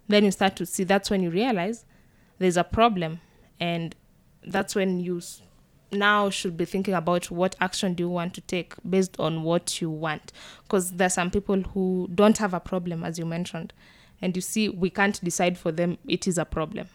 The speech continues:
Of course, for some people, they're just okay as long as they have money, as long as they can access whatever it is they access whenever they want to, they are good. So for you, if it's a problem, you will start to realize that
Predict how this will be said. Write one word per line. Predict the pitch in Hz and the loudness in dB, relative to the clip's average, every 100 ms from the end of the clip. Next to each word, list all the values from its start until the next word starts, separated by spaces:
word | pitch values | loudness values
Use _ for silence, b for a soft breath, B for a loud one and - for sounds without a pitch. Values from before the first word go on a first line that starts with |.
| b b | b b
Of | - - | -20 -4
course, | 196 170 | -2 -2
for | - | -6
some | 175 170 | -8 -6
people, | 185 196 185 170 185 - | -4 -2 -2 -2 -4 2
they're | 196 208 | 6 6
just | 240 - 214 | 4 2 0
okay | - 240 180 | 2 0 0
as | 170 | -2
long | 190 208 | -2 0
as | 180 170 - | -2 -4 -8
they | 170 | -6
have | 180 196 | -2 -2
money, | 196 180 185 | 0 0 0
as | 170 | 0
long | 175 180 | 0 0
as | 170 | -2
they | 165 | -4
can | 160 165 165 B B B B | -6 -6 -8 B B B B
access | - - 202 196 | -4 2 4 4
whatever | 170 185 185 | -2 -2 -2
it | - | -2
is | 185 | -6
they | 175 165 | -4 -4
access | 156 - 185 180 - - | -4 -6 -4 -2 -4 -6
whenever | 170 170 175 185 | -6 -4 -2 -4
they | 180 | -4
want | 165 165 180 202 | -4 -2 -2 -2
to, | 294 - B B B B | -6 -10 B B B B
they | - | 2
are | 165 | 4
good. | 160 170 170 160 B B B | 4 0 -2 -2 B B B
So | - 233 | 8 8
for | 208 214 | 10 8
you, | 220 | 8
if | 254 226 190 | 6 4 0
it's | - | -2
a | 170 | -4
problem, | - 220 196 165 190 254 | 2 2 2 0 0 0
you | 208 | 2
will | 202 208 | 6 6
start | 196 - 233 - | 6 2 2 2
to | - 196 | -4 0
realize | 190 208 196 170 170 170 | 2 4 2 2 -2 -2
that | 175 160 160 - - | -2 -2 -4 -10 -16